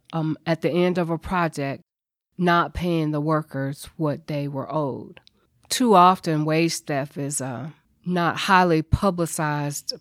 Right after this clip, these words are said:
part of what happens in a booming construction city like Nashville. Um, and those people trying to get their wages is sometimes difficult.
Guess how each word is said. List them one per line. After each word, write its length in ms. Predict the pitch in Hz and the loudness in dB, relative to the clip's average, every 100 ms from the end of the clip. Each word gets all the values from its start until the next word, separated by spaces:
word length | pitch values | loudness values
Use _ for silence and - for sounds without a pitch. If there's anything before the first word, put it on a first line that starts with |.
| _ _ _ | _ _ _
part 500 | - 196 170 147 - - | -6 -2 0 0 -4 -4
of 240 | 151 151 | -4 -4
what 320 | 165 165 170 | -8 -4 -4
happens 480 | 151 175 160 160 151 | -4 -6 -6 -6 -6
in 160 | 143 143 | -6 -6
a 220 | 135 147 _ - - - | -8 -10 _ -20 -20 -2
booming 500 | 175 190 185 170 156 | 4 4 4 2 0
construction 1080 | - 165 - - 165 - - 147 147 147 147 | -2 -4 -2 -2 -4 -4 -4 -4 -4 -6 -8
city 440 | - 185 156 135 | -6 -4 -2 -4
like 280 | 135 131 123 | -6 -6 -6
Nashville. 800 | 156 147 143 - 135 131 135 170 - | -4 -4 -4 -8 -10 -10 -8 -10 -10
Um, 260 | 175 165 - | -6 -4 -2
and 160 | 196 196 | 0 4
those 340 | 220 226 - _ - | 4 2 -2 _ -10
people 640 | - 226 202 180 170 - - | -6 -4 -2 -2 -2 -4 -8
trying 320 | - 196 185 | -4 -2 -2
to 260 | 165 147 151 - | -2 -4 -6 -6
get 240 | 185 - | -6 -4
their 260 | 170 165 156 | -4 -2 -2
wages 520 | 170 196 247 165 160 | -2 -4 -4 -6 -6
is 280 | 147 - - - - | -8 -8 -10 -16 -12
sometimes 680 | - 185 180 170 156 156 | -8 -6 -6 -6 -4 -4
difficult. 580 | - 180 - - 160 - | -4 -6 -6 -12 -12 -14